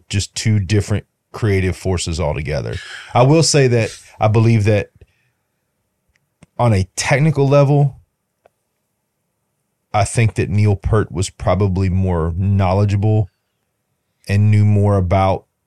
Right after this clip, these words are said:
the melodic side of drumming and how to, to, to play that.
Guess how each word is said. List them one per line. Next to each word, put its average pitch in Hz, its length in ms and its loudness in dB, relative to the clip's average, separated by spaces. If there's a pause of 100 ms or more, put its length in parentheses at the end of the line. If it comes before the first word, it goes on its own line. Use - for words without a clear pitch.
(480)
the 104 180 0
melodic 95 540 0
side 101 300 2
of 92 100 -2
drumming 101 580 2
and 92 160 -2
how 92 200 -2
to, 85 180 -4 (140)
to, 87 200 -6 (920)
to 107 220 0 (100)
play 101 340 0
that. 95 480 -2